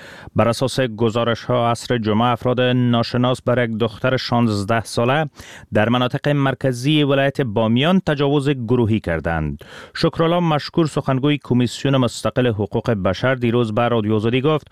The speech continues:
حکومت افغانستان باید به خاطر جلوگیری از خشونت در برابر زنان قانون را عملی سازد.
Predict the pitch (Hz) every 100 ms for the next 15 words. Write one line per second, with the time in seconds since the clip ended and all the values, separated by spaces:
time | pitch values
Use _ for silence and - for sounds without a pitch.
0 | - - - 131 156 160 151 139 139 139
1 | - - 156 127 131 143 135 139 127 131
2 | - 135 123 123 110 110 123 120 - 113
3 | 117 120 113 107 101 90 95 92 107 104
4 | 90 87 92 139 180 180 - - _ -
5 | - 147 156 214 220 202 196 185 147 117
6 | 104 82 87 78 76